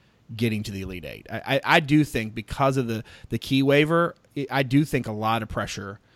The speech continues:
is, is put on this group, even more so than was already there. And I do think that they, because of the way last season ended, beca-, because they have to, they have to sort of just envelop it, right? They just sort of have to take it on whether they like it or not.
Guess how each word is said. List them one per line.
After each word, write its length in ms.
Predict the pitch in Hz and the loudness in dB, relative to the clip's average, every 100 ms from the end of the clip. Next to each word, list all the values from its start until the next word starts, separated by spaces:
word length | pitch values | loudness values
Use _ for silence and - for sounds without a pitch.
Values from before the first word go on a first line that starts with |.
| _ _ _ | _ _ _
is, 260 | 135 123 - _ | -4 -4 -6 _
is 180 | 127 117 | -4 -4
put 240 | - 160 | 0 0
on 120 | 131 123 | 0 -2
this 180 | 117 | -4
group, 360 | - 110 107 - - _ _ _ _ - | -6 -6 -6 -10 -20 _ _ _ _ -6
even 280 | 165 160 143 | -2 0 2
more 220 | 131 123 | 2 0
so 220 | 113 123 | 0 -2
than 160 | 107 104 | -2 -4
was 100 | 101 | -6
already 240 | 98 95 | -8 -10
there. 360 | 95 82 53 - _ _ _ _ - | -12 -12 -14 -16 _ _ _ _ -4
And 120 | 143 | 0
I 100 | 139 | 2
do 240 | 127 131 165 | 2 2 2
think 320 | - 131 113 | 0 -4 -4
that 140 | 110 | -4
they, 440 | 117 131 127 120 - _ _ _ _ _ - | 0 0 0 -2 -10 _ _ _ _ _ -8
because 440 | 135 123 - 196 185 | -6 -4 2 2 2
of 80 | 143 | 2
the 80 | |
way 120 | 127 120 | 0 0
last 240 | 117 117 | -2 -2
season 300 | 117 107 107 | -4 -4 -6
ended, 280 | 104 107 101 120 | -6 -8 -12 -8
beca-, 320 | 131 - - 139 143 | -6 -4 -8 -10 -8
because 440 | 131 - 175 180 | -6 -4 -2 0
they 80 | 147 | 0
have 280 | - - 143 | -2 -2 -2
to, 140 | 131 113 - | -4 -8 -6
they 100 | 131 | -4
have 200 | 147 196 | -2 -2
to 80 | 143 | -4
sort 260 | - 151 | -4 -2
of 100 | 117 104 | -2 -6
just 280 | 107 - _ _ _ _ _ _ _ _ _ _ _ | -10 -12 _ _ _ _ _ _ _ _ _ _ _
envelop 580 | 156 135 107 143 113 - | 0 0 2 0 0 -6
it, 80 | - | -8
right? 220 | 101 107 | -6 -4
They 80 | 123 | -4
just 180 | 139 - | -6 -4
sort 120 | 156 | -2
of 60 | 131 | 0
have 140 | 131 | -2
to 80 | 113 | -4
take 260 | - 131 | -4 -4
it 60 | 113 | -6
on 240 | 104 127 | -6 -4
whether 200 | 117 110 | -4 -6
they 140 | 107 101 | -10 -10
like 240 | 104 107 | -8 -8
it 60 | 113 | -8
or 80 | 101 | -8
not. 320 | 101 135 | -8 -8